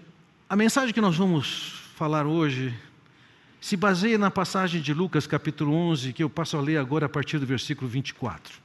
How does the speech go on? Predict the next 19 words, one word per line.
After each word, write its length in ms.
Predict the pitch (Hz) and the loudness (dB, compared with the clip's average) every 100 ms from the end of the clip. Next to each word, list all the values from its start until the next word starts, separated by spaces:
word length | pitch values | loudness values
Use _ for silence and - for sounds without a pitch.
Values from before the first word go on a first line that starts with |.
| _ _ _ _ _ _ _ - - - - - - - - - _ - | _ _ _ _ _ _ _ -20 -20 -20 -20 -20 -20 -20 -20 -20 _ 4
"Quando 320 | 262 349 311 | 6 8 8
um 140 | 285 | 8
espírito 560 | 269 - - 320 269 254 | 8 4 6 6 6 6
imundo 420 | 208 214 269 196 | 8 10 8 6
sai 440 | - - 214 202 160 | 2 2 4 4 2
de 120 | 139 | 4
um 240 | 147 147 | 6 6
homem, 380 | 160 156 135 135 | 6 6 6 6
passa 500 | 131 208 247 240 202 | 2 2 2 4 0
por 240 | - 220 | 2 2
lugares 680 | 196 190 156 208 226 165 131 - | 4 4 4 4 6 2 0 -2
áridos 460 | 185 220 190 151 147 | 2 2 2 2 0
procurando 580 | - 208 214 214 262 240 | 0 2 4 4 4 4
descanso 840 | 190 - - 226 320 - - 220 | 2 0 2 4 4 2 2 6
e 60 | |
não 280 | 226 269 320 | 6 6 6
o 20 | |
encontrando, 720 | 311 285 247 214 - 294 302 233 | 4 4 4 4 4 2 4 4
diz: 580 | 233 311 143 - - | 6 6 4 -2 -10